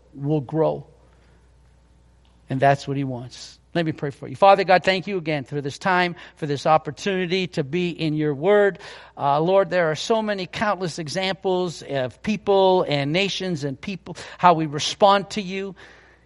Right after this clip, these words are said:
And it is so true. It is such a true reflection of humanity. It's a reflection of me that I can be up one moment and down the next. I can be so encouraged and then so depressed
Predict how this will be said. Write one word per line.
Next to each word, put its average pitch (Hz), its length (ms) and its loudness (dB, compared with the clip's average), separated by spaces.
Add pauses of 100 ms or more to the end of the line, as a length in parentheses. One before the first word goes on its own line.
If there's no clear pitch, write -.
(120)
And 156 320 -2
it 185 140 2
is 175 100 -2
so 226 440 4
true. 254 460 0
It 180 80 0
is 160 180 -4
such - 300 -2
a 180 80 -6
true - 220 -8
reflection 202 640 -2
of 143 160 -2
humanity. 185 640 0
It's 147 140 -6
a 139 60 -4
reflection 170 580 -2
of 147 120 -2
me 208 340 -2
that 165 180 2
I 160 100 2
can 165 160 -6
be 175 180 0
up 202 240 6
one 202 220 0
moment 214 460 0
and 147 160 -4
down 202 260 4
the 196 120 -6
next. 202 360 -4
I 180 120 -2
can 170 180 -8
be 165 140 -8
so 214 280 -2
encouraged 202 640 0
and 165 120 -6
then 185 160 0
so 214 260 0
depressed 196 760 -4